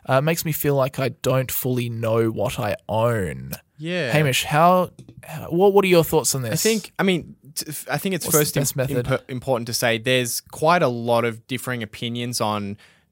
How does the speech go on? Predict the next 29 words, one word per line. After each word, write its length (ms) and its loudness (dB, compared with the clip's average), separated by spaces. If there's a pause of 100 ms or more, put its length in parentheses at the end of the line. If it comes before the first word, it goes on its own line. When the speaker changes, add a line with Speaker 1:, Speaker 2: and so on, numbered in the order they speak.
(140)
Speaker 2:
uh, 400 0 (280)
how 140 -2
much 240 -4
diversification 720 -4
is 140 -8
necessary 680 2
in 80 -4
different 300 -10
portfolio 440 -2
structures. 480 -2
There's 120 0
Speaker 1:
Yeah. 80 2
Speaker 2:
certainly 300 2
not 160 0
a 40 -8
consensus 680 -6
on 220 -4 (360)
how 280 -2
to 80 -4
do 260 -2
it. 180 -2
And, 220 -4
and 340 -6
so 180 0
I, 100 4
I 180 2
encourage 460 0
you 120 -4
to, 340 -2